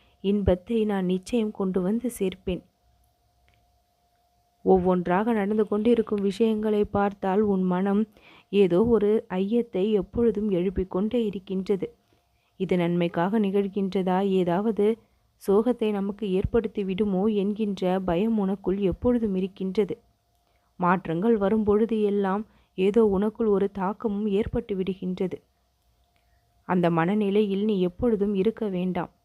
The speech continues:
இறைவனின் துணை அதிகமாக இருப்பதால் உனக்கு நடக்கக்கூடிய, கிடைக்கக்கூடிய மாற்றங்களும் சம்பவங்களும் நிகழ்வுகளும் எல்லாமே உன் வாழ்க்கைக்கு ஏற்புடையதாக தான் இருக்கும்.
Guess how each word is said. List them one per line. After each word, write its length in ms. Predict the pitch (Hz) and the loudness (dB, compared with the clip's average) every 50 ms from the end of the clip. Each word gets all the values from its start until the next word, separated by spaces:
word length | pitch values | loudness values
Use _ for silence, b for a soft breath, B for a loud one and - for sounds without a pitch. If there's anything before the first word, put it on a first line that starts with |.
| _ _ _ _ _ _ _ _ _ _ _ _ _ _ | _ _ _ _ _ _ _ _ _ _ _ _ _ _
இறைவனின் 560 | 190 190 185 180 185 180 175 170 185 214 220 208 | 0 2 2 4 2 2 2 2 2 2 0 0
துணை 240 | - 208 196 202 202 | 0 0 0 0 0
அதிகமாக 540 | 202 185 180 202 196 196 185 180 180 202 233 220 | 0 0 0 0 -2 0 -2 0 0 0 0 0
இருப்பதால் 600 | 202 190 196 202 202 202 208 190 190 185 180 202 | 0 0 0 0 0 -2 -2 0 0 2 2 2
உனக்கு 320 | 202 196 185 180 180 - | 0 0 -2 -2 -2 -4
நடக்கக்கூடிய, 720 | 180 175 170 185 - - 180 180 - 208 220 226 208 202 185 180 202 202 b b b b b b b | -4 -4 -4 -4 -6 -8 -10 -4 -4 -2 -2 0 0 2 2 2 0 -2 b b b b b b b
கிடைக்கக்கூடிய 680 | - 190 190 180 190 - 180 - - 220 220 226 220 214 196 | 0 0 0 0 0 -2 -4 0 0 0 2 2 2 2 2
மாற்றங்களும் 800 | 190 170 165 214 208 - - 226 220 214 202 190 185 180 214 | 0 0 0 -2 -4 -4 -4 -4 -2 0 0 0 0 0 -2
சம்பவங்களும் 800 | 214 - 196 185 196 220 226 214 214 208 202 202 196 185 180 180 | -2 -2 -4 -2 0 0 0 0 -2 -2 -2 0 0 0 0 0
நிகழ்வுகளும் 760 | 175 180 185 233 233 233 226 220 - 208 190 180 180 190 196 - b b b b b b b b b b b _ 185 | 0 0 0 2 2 2 2 2 2 2 2 4 4 2 2 -2 b b b b b b b b b b b _ 0
எல்லாமே 460 | 185 190 208 214 214 208 190 190 208 | 2 2 2 2 2 0 0 2 2
உன் 220 | 226 220 208 196 190 | 4 4 2 2 2
வாழ்க்கைக்கு 640 | 185 175 175 208 220 - 240 220 185 - 190 202 208 | 2 2 2 2 2 2 0 0 0 0 0 2 2
ஏற்புடையதாக 800 | 190 180 175 180 - 180 175 220 233 233 214 208 208 220 214 233 | 4 2 2 0 -2 0 2 2 2 2 2 0 -2 -2 -2 -4
தான் 220 | 214 208 196 185 180 | -4 -2 -2 -2 0
இருக்கும். 420 | 180 180 196 185 - - 190 | 0 0 -2 -2 -4 -6 -6